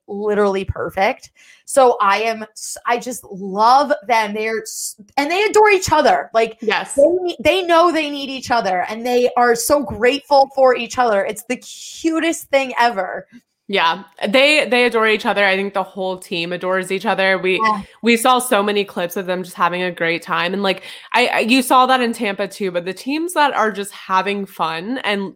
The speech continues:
Speaker 2: really enjoying the process
Speaker 1: They're doing
Speaker 2: together,
Speaker 1: well.
Speaker 2: they're doing well. And I, I love this.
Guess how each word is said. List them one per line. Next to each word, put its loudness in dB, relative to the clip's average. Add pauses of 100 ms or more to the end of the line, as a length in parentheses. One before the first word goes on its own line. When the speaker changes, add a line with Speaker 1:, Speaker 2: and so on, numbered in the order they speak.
(140)
Speaker 2:
really 0
enjoying -2
the -6
process -2
Speaker 1:
They're 2
doing -4
Speaker 2:
together, 0
Speaker 1:
well. -2 (240)
Speaker 2:
they're 4
doing 2
well. 4
And 0
I, 0
I 2
love -2
this. -6